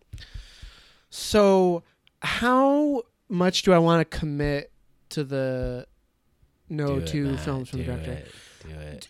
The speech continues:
Speaker 1: D-, Paris, is this your last pick, or do
Speaker 2: Make
Speaker 1: you
Speaker 2: her
Speaker 1: have another
Speaker 2: play
Speaker 1: one?
Speaker 2: it at two if she really wants it.
Speaker 1: Ooh.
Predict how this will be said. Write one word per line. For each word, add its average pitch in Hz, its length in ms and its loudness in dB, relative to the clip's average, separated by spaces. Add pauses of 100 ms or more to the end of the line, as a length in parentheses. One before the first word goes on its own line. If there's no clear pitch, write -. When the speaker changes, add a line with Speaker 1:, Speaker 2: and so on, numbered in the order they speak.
Speaker 1:
D-, 226 60 -12
Paris, 240 420 6
is 233 100 -2
this 247 80 -4
your 262 120 -2
last 277 220 -6
pick, 330 120 -6
or - 100 -16
do - 20 -6
Speaker 2:
Make 127 200 6
Speaker 1:
you 160 60 0
Speaker 2:
her 190 60 8
Speaker 1:
have 180 80 6
another 139 60 -2
Speaker 2:
play 170 180 6
Speaker 1:
one? - 20 6
Speaker 2:
it 165 80 2
at 165 120 2
two 147 240 2
if 117 100 0
she 107 140 -6
really 104 240 -6
wants 98 300 -12
it. 76 160 -16 (1120)
Speaker 1:
Ooh. 117 500 -18